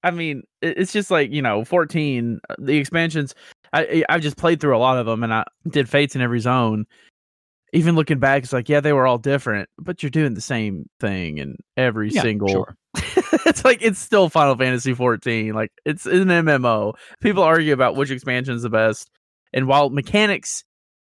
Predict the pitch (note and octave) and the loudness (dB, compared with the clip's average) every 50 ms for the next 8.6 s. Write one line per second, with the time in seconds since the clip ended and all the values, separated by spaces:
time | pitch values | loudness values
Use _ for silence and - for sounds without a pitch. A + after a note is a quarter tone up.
0 | _ _ - D3 C#3+ C#3 B2+ A#2 A2 G#2+ G#2 - _ _ _ _ _ _ _ - | _ _ -2 2 2 4 4 4 2 2 0 -4 _ _ _ _ _ _ _ -4
1 | D#3+ F3+ F3+ F3+ F3+ F3 F3+ E3 C3 D#3+ D#3 - E3 D3 - - C#3+ - - C#3 | -2 0 0 2 0 0 0 0 0 0 0 0 0 -2 -4 -8 -10 -8 -8 -4
2 | A2 C3 B2+ C3+ C#3+ - E3+ D#3 D#3 C#3+ C#3 D3 D#3 D#3 D3+ D#3 D#3 D#3+ E3 E3 | -2 0 0 0 0 -2 -4 -6 -6 -6 -4 -4 -4 -2 -2 -2 -2 -2 -2 -2
3 | D#3+ D#3+ E3 E3+ E3+ E3+ E3 E3 E3 E3+ E3+ E3 E3 E3 E3+ F#3 - - - _ | -2 -2 -2 -2 -2 -2 -2 -2 -2 -2 -2 -2 -2 -2 -2 -4 -6 -10 -20 _
4 | _ _ _ _ _ _ _ _ _ _ _ _ _ _ _ - A3 - - F3+ | _ _ _ _ _ _ _ _ _ _ _ _ _ _ _ -2 0 0 0 0
5 | D#3+ C3 A2 A2 B2 D3 D#3 D#3+ D3+ G3 E3+ D3 B2 A2 A2 - A#2 G2 F#2 G2+ | 0 0 0 -2 0 0 0 2 2 2 2 2 0 -2 -4 -6 -6 -6 -6 -8
6 | - - B1 C2 A#1+ A1+ D#3 E3+ D#3 D#3+ F3 - A3 A#3 - D#3+ - D#3 E3 D3 | -8 -8 -10 -10 -6 -2 -2 0 2 0 0 2 2 2 2 2 2 2 2 2
7 | B2+ A#2 - C3+ A2+ A#2 G#2+ G#2 G#2 G2+ D#2+ - - A2+ G2+ E2+ G2+ F2 D#2+ - | 0 0 -2 -2 -2 -2 -2 -2 -2 -4 -4 -4 -4 -4 -4 -4 -4 -6 -6 -6
8 | - - - F2+ D#2 C2 B1 C2 C#2+ E2 - | -6 -6 -4 -4 -4 -4 -6 -8 -8 -10 -14